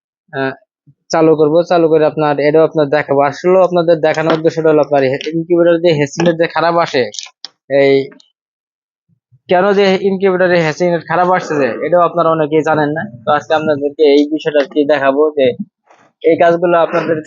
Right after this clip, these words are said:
মেশিনে যদি হয়, তাহলে অবশ্যই আপনার ইনকিউবেটর থেকে আপনার হ্যাচিং রেট ভালো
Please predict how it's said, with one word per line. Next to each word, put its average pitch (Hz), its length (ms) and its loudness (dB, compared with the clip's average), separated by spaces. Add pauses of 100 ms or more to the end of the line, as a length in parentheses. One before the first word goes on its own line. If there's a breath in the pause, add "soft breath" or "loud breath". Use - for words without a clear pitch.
(340)
মেশিনে 170 340 0
যদি 170 220 2
হয়, 143 300 0 (120)
তাহলে 143 200 0
অবশ্যই 180 460 2
আপনার 170 220 0
ইনকিউবেটর 170 460 -2
থেকে 151 200 -4
আপনার 151 200 -2
হ্যাচিং 135 300 -6
রেট 180 180 -2
ভালো 135 240 4